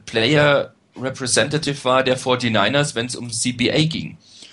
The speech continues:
Und das, obwohl ja klar war, er ist Free Agent, er hat keinen neuen Vertrag und trotzdem war der, war er derjenige, der da, ähm, dazu bestimmt wurde oder dazu gewählt wurde. Das zeigt, denke ich, schon, was für ein Standing er im Lockerroom hatte.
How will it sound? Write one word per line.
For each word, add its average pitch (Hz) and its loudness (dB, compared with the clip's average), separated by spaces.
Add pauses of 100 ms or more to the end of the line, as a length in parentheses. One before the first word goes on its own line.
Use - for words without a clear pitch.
(140)
Und 113 -6
das, 127 2
obwohl 135 2
ja 127 6
klar 120 0
war, 151 2
er 110 2
ist 123 -2
Free 117 -6
Agent, 147 -4
er 135 2
hat 113 -4
keinen 123 -2
neuen 117 -4
Vertrag 117 0
und 127 -12
trotzdem 113 -2 (320)
war 110 4
der, 120 0 (300)
war 113 -2
er 120 2
derjenige, 127 0
der 120 0
da, 117 2
ähm, 107 -12
dazu 107 -8
bestimmt 131 -8
wurde 90 -6
oder 92 -2
dazu 110 -2
gewählt 139 -4
wurde. 78 -8 (1120)
Das 110 4
zeigt, 120 2
denke 139 0
ich, 139 -2
schon, 131 -4
was 127 0
für 135 -2
ein 123 -2
Standing 123 -2
er 117 0
im 120 -4
Lockerroom 110 -2
hatte. 80 -10